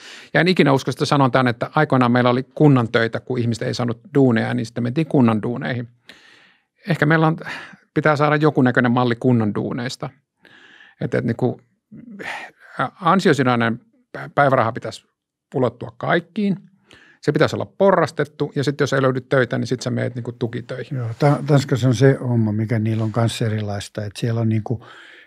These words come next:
Speaker 2: per työtöntä työntekijää niitä ihmisiä, jotka auttaa niitä paljon enemmän kuin Suomessa. Et sun pitää sit tarjota näille ja auttaa niitä myös etsiä sitä töitä, et,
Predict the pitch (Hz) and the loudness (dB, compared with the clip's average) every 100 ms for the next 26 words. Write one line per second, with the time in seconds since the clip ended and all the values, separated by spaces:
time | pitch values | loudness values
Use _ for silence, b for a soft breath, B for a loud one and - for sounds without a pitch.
0 | _ - 143 135 120 - 127 120 110 107 | _ 4 6 6 2 0 2 2 0 -4
1 | 104 - 127 117 98 107 - 113 110 104 | -6 -2 0 0 0 -6 -6 -6 -4 -6
2 | - _ - 120 107 _ - _ 131 117 | -10 _ -4 -4 -4 _ -20 _ 2 4
3 | 110 - 104 104 - 113 113 107 - 90 | 2 -2 -4 -4 -4 0 0 -2 -8 -8
4 | 90 98 104 - 107 101 104 101 87 90 | -8 -10 -12 -8 -6 -4 -4 -4 -8 -12
5 | 92 - 98 87 - - - - b b | -12 -8 -6 -8 -12 -14 -14 -20 b b
6 | b b b b - 107 - 120 113 117 | b b b b -6 -6 -2 -2 0 -2
7 | 113 98 120 139 127 113 107 104 107 104 | -2 -4 0 2 4 2 0 -4 -4 -4
8 | 110 117 113 - 110 98 101 101 107 107 | -2 0 -2 -2 -6 -4 -6 -6 -2 -2
9 | - 151 139 - 110 - - 95 110 101 | -4 0 0 2 -4 -4 -10 -8 -6 -8
10 | 95 98 98 - | -8 -10 -12 -14